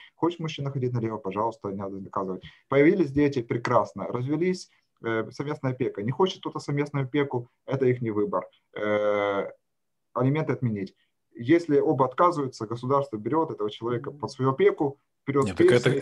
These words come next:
Speaker 2: это и
Speaker 1: Э,
Speaker 2: щас так устроено, а че тут
Speaker 1: да,
Speaker 2: тогда?
Speaker 1: но мужчину щас щемят при этом. Вот и все. И единственная разница, что женщина при этом не страдает, а мужчина щемит. Вот и все. А нужно просто убрать иго с мужчин. Вот. И, собственно, я в мужском движении состою именно из этой причины, чтобы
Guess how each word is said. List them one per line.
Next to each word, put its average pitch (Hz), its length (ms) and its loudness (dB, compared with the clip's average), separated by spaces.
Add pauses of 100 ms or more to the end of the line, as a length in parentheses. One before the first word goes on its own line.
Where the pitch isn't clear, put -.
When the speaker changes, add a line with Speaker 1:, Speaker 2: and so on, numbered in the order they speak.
Speaker 2:
это 135 140 2
и 147 40 6
Speaker 1:
Э, 143 40 6
Speaker 2:
щас 135 260 4
так - 240 -4
устроено, 104 480 0
а 98 40 -6
че - 140 0
тут - 200 -4
Speaker 1:
да, 190 240 10
Speaker 2:
тогда? 160 40 6
Speaker 1:
но 185 180 4
мужчину 190 380 2
щас 185 220 0
щемят 123 320 0
при 104 140 -2
этом. 95 200 -4 (120)
Вот 165 180 0
и - 20 -4
все. 131 220 -2
И 113 140 -4
единственная 180 300 2
разница, 214 340 2
что 139 160 -2
женщина 143 380 -2
при 123 140 -4
этом 123 140 -2
не 127 60 -2
страдает, - 400 -2
а - 20 -8
мужчина 123 300 -6
щемит. 98 300 -12
Вот 143 120 -6
и 127 40 -6
все. - 240 -14 (200)
А 135 60 0
нужно 208 200 2
просто 156 220 -2
убрать 143 340 4
иго 135 220 4
с - 140 -2
мужчин. 123 420 -2
Вот. 107 160 -8 (220)
И, 117 40 -8
собственно, 139 260 -2
я 139 140 6
в 131 40 2
мужском 123 240 -4
движении 170 240 0
состою 139 280 -4
именно 120 180 0
из 110 100 -4
этой 107 160 0
причины, 92 340 -12
чтобы 104 280 -4